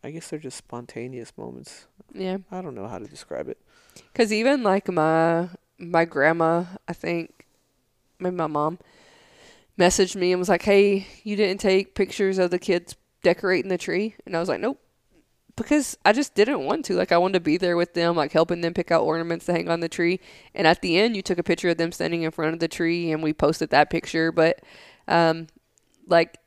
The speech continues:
Speaker 2: in the moment of them each hanging ornaments. I think we got some of those, like, candid shots, but, um, like, I didn't stand there and take pictures the whole time or video it or, or try to, like, make them pose for photos. It was just
Speaker 1: Yeah.
Speaker 2: kinda like,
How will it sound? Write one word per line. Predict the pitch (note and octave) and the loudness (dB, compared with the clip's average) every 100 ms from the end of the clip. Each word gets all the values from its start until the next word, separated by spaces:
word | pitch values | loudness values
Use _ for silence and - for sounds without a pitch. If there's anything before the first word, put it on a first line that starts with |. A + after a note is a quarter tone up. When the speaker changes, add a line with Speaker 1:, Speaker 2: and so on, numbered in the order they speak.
| _ _ | _ _
Speaker 2:
in | F#3+ G3 | 0 0
the | F#3+ | 2
moment | D#3+ D#3+ E3+ A2+ | 2 2 2 2
of | D#3+ | 0
them | D#3+ D#3+ | 0 -2
each | D#3 D#3+ - | -4 -6 -4
hanging | D3+ E3 E3 | -4 -4 -6
ornaments. | - D3+ D#3 D#3+ E3+ - | -4 -4 -2 -2 -2 -2
I | A3 | -2
think | C4 | -2
we | B3+ | -2
got | F#3+ D#3 - | 4 4 4
some | D#3 D#3 | 2 2
of | |
those, | D3+ D#3 - | 2 2 2
like, | - | -2
candid | - C#3 D3+ D3+ | -2 -2 -2 -4
shots, | - - D3 - - | 0 4 4 2 -6
but, | - D#3+ - _ _ _ _ _ _ - - | 0 0 0 _ _ _ _ _ _ -20 -4
um, | F3 E3 D#3+ - - _ _ _ _ _ - | 0 0 -2 -10 -20 _ _ _ _ _ -6
like, | E3+ E3+ | -2 2
I | D3+ | 4
didn't | F3+ F#3+ | 2 0
stand | - D#3 E3+ | 0 0 2
there | E3+ E3+ | 0 0
and | E3 E3+ F3 | -2 -6 -8
take | - D#3+ - | -2 -2 -2
pictures | E3 - F3+ | -8 -6 -6
the | E3+ | -4
whole | E3+ D#3 | -2 0
time | D#3+ D#3 D#3+ | 0 0 0
or | D#3+ | -4
video | D3 D#3+ D3+ D3+ | -4 -2 0 0
it | D#3 E3 D#3+ | 0 0 0
or, | D#3+ - - - - | -2 -4 -20 -20 -2
or | - | 0
try | D#3+ D3+ | 4 6
to, | D3+ | 6
like, | D#3 D#3 - | 6 4 2
make | D3 - | -2 0
them | D#3 | -4
pose | - C#3 D#3+ E3 | 0 2 2 0
for | - | -4
photos. | E3 G2+ C3+ A2+ B2+ F3+ F3 | -4 -2 0 0 0 0 -2
It | F3 | -4
was | F#3 | -6
just | F3 | -4
Speaker 1:
Yeah. | C3 | -2
Speaker 2:
kinda | D3+ D#3 | 0 0
like, | D#3+ D#3+ - | -2 -4 -6